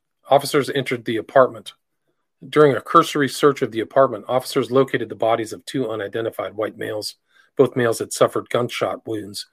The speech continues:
to the upper body and head and were obviously deceased. During an audio and video recorded post-Miranda interview, which was conducted by Detective Neitlinger and Detective Sandell, Devin Arthurs provided a full admission t-,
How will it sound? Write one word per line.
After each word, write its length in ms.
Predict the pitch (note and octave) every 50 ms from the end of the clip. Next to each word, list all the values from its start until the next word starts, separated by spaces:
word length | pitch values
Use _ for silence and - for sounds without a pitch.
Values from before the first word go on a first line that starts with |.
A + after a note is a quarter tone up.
| _ _ _
to 80 | -
the 100 | A#2 A2+
upper 200 | A#2+ A#2+ - C#3+
body 480 | A2 A2 A2 G#2+ G#2+ G#2+ G#2+ G#2 G#2 _ _ _ _ _
and 140 | - G2+ G2
head 340 | - D3 B2 G#2 - - - _ _ _ _ _ -
and 100 | G#2+ G2+
were 120 | G2+ A2
obviously 420 | A2+ A2+ G#2 G#2+ G2 - - F#2
deceased. 540 | F#2 - - - - G2+ F#2+ F2 - - - _ _ _ _ _ _ _ _ _ _ _ _ _ _ _ _ - - _ _ _ _ _ _ -
During 280 | D3 D3+ D#3 D#3 D3+
an 140 | B2+ B2 A#2+
audio 380 | B2 B2+ C3+ C#3+ C#3+ C#3+ C#3 B2
and 220 | G#2+ A#2 A2+ G#2+
video 340 | B2+ C#3+ C#3 C3 A2+ G#2 G#2+
recorded 500 | G#2 G#2 - - D3 C#3 C3 A#2 A2 -
post-Miranda 800 | - - C#3 B2+ - - - A#2+ A2+ A#2 A#2+ A#2+ A#2 A#2 G#2
interview, 480 | G#2 C3+ D3 C3+ A2+ G#2+ G2+ F#2+ G2+ - _ _ _ _ _ _ _ -
which 140 | D#3+ -
was 80 | - -
conducted 580 | - A#2 A2+ G#2 - C3+ C#3 - - - G#2 -
by 140 | G#2+ G#2
Detective 500 | G2+ - - - - C3 A#2+ - A#2 G2
Neitlinger 600 | G#2 A#2 B2 C3 - A#2+ A2+ G#2 G2 F#2+ F#2+ -
and 120 | G#2+ A2 G#2
Detective 400 | G#2+ - - B2 A#2 - A2 G2+
Sandell, 560 | - - A#2+ A2 G#2+ G#2+ A2+ A2 G#2+ G#2 - _ _ - - _ _ _
Devin 220 | - D#3+ D#3 D#3+ D3
Arthurs 400 | B2+ C3 C3 - - C3+ B2 -
provided 480 | - A#2+ G#2+ A#2 A#2+ A#2+ A2+ A#2+ A2+
a 80 | G2 G#2
full 300 | - - - C#3 C3 B2
admission 440 | A#2 A#2+ B2+ B2+ - - A#2+ G#2 F#2+
t-, 80 | -